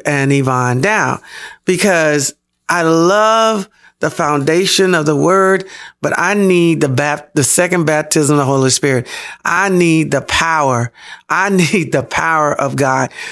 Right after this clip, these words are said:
because Satan is not playing the radio. He, you know, he comes to steal, kill, and destroy.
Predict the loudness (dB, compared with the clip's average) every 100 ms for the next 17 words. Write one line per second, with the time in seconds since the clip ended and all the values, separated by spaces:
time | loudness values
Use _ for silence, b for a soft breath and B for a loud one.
0 | B -2 0 0 0 0 0 2 2 2
1 | 2 0 0 -2 0 2 2 2 2 2
2 | 2 2 2 2 2 2 -2 -6 _ B
3 | B B B B -2 0 0 2 2 2
4 | 2 0 0 0 0 0 0 2 2 0
5 | -2 -2 0 2 2 0 0 0 2 -2